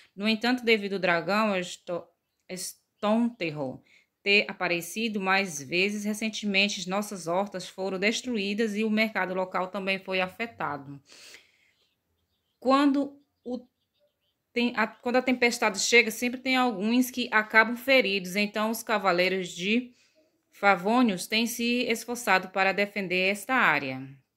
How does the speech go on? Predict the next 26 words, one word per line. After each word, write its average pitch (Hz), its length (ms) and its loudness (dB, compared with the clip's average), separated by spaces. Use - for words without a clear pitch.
Então, 214 420 2
essas 254 300 2
criaturas 233 800 2
inconvenientes 214 840 0
estão 208 280 -2
chegando 214 460 -2
cada 233 280 0
vez 233 280 2
mais 254 260 2
perto 220 340 0
da 254 140 0
cidade. 185 720 2
Sim, 269 540 4
disto 285 500 -2
isso, 269 300 0
nos 269 260 2
livraremos 262 640 4
desses 226 500 2
acampamentos. 220 760 0
Deixou 208 580 2
a 220 80 4
área 208 580 2
um 247 100 4
pouco 214 420 4
mais 202 280 4
segura. 202 600 0